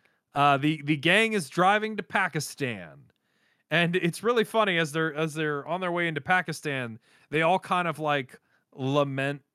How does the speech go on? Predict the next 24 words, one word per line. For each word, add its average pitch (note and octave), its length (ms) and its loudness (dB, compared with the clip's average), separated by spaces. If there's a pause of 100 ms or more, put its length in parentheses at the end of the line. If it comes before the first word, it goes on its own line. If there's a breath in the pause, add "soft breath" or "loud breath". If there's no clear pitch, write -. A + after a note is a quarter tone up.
(100)
India. F3 560 -4 (300)
They're C3+ 140 0
like, D3+ 160 -2
"Oh, B3 140 -6
I'm B3 140 -4
kinda B3 220 -4
gonna A#3 240 -6
miss A#3 260 -8
it." F3+ 40 -8
Like, E3 140 -4
even A3 160 -8
Joseph's D3 380 -4
like, C3+ 120 -2
"I D3 80 0
kinda F#3 220 -2
miss F3+ 200 -4
the D3 100 -6
hustle F#3 320 -2
and F3 100 -6
bustle C#3 320 -4
of F2+ 100 -16
Calcutta." A#2 540 -8 (1040)
Um, A2 640 -4 (540)
and, C#3 460 2